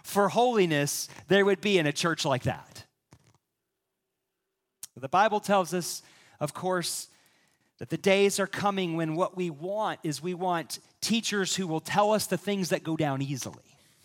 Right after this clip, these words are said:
The things that will be easy to hear, the things that will keep the spotlight a little bit off of us and maybe on the,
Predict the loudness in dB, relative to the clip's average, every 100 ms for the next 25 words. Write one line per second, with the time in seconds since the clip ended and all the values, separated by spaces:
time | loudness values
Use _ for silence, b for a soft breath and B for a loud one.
0 | b b b b _ _ _ _ _ _
1 | _ _ _ b b -10 -2 0 0 0
2 | 0 0 -2 -4 -6 -4 -4 -2 0 2
3 | 2 2 -2 -2 -2 -2 -2 -2 -2 -4
4 | B -4 -4 -2 -4 2 4 6 4 4
5 | 2 0 0 0 2 2 2 -2 -4 0
6 | 0 0 -4 -2 2 2 2